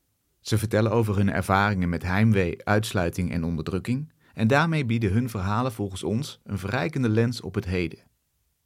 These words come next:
In aflevering vijf een gesprek dat in deze reeks zeker niet mag ontbreken.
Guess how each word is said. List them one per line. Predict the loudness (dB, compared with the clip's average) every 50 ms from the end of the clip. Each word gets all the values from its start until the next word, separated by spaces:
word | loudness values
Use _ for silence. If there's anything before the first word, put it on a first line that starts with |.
| _ _ _
In | 0 2 2
aflevering | 2 0 0 0 -2 0 0 -2 -2 -2 0
vijf | 0 0 0 0 -2 -4 -8 -8
een | -6 -4
gesprek | -2 -2 -2 -2 -4 -4 -4 -6
dat | -10 -6
in | 0 2 4
deze | 4 4 4 2 0
reeks | 0 0 0 0 -2 -4 -12 -12
zeker | -10 -4 0 0 0 0 0 0 2
niet | 2 2 2 0 -2
mag | -2 -2 -2 -2
ontbreken. | -4 -6 -2 0 0 0 0 0 -4 -8 -14 -14